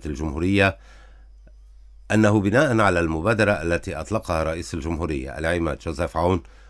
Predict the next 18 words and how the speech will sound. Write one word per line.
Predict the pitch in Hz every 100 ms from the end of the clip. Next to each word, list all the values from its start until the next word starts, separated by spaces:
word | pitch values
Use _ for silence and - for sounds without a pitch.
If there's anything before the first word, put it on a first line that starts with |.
| -
والتي | 92 107 120 - 101
ترتكز | - 127 - 85 104 110 110 -
على | 82 80
العمل | 73 92 82
الدبلوماسي | 71 76 - 80 76 - 113 131 -
من | 87 73
خلال | 90 90 82
الإعلان | 78 - 85 85 107 113 - - - -
عن | - 101 101
وقف | 92 123 - -
لإطلاق | 117 120 110 85 76 101 101
النار | 87 87 65 -
وذهاب | 80 87 85 82 73 78
إلى | 95
التفاوض | 90 87 - 90 71
المباشر | 78 76 85 98 - 73
مع | 78 82 69
إسرائيل، | - 82 85 104